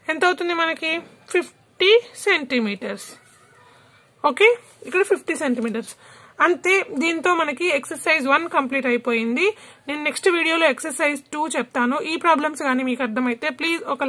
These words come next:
like చేయండి, మీ ఫ్రెండ్స్కి share చేయండి. అంతకన్నా ముందు నా ఛానల్ని subscribe చేసుకోండి. Thank you,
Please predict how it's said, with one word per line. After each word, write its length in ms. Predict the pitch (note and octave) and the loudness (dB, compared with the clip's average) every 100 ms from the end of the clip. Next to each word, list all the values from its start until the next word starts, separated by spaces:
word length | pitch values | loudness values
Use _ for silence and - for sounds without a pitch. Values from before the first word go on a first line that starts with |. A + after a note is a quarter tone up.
| C4 | 0
like 180 | C#4 - | -2 -4
చేయండి, 340 | D4+ C#4+ C#4+ D4+ | -4 -2 -2 -4
మీ 80 | C#4 B3 | -4 -4
ఫ్రెండ్స్కి 300 | B3 - C4 C#4 | -4 -6 -8 -4
share 220 | C4+ C4 | -4 -2
చేయండి. 300 | C#4+ C4 C4+ D4 | -2 -2 0 -2
అంతకన్నా 360 | B3+ C4 B3+ B3 | -2 -4 -2 -2
ముందు 140 | A#3+ C4 | -2 -4
నా 60 | C#4 C#4 | -4 -4
ఛానల్ని 280 | A3+ B3 C4 | -4 -4 -4
subscribe 380 | B3+ - A3+ - | -4 -4 -6 -6
చేసుకోండి. 360 | G#3+ - A3 A3 C#4 | -10 -8 -8 -6 -4
Thank 260 | C#4 B3 | -4 -4
you, 60 | D4+ | -6